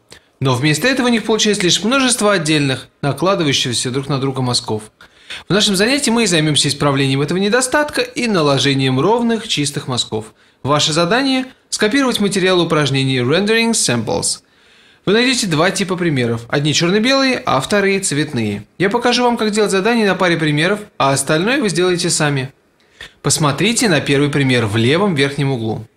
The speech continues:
Как вы видите, у мазка ровные прямые края.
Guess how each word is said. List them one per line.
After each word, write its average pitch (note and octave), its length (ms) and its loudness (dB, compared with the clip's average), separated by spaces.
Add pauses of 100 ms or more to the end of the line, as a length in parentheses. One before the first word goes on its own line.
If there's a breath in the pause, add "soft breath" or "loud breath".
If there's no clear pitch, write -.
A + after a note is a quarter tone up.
(720 soft breath)
Как E3 240 0
вы C#3+ 100 2
видите, G#3 480 0 (100)
у C3+ 80 -2
мазка F3 760 0
ровные E3+ 720 0
прямые C3 480 0
края. A2+ 500 -2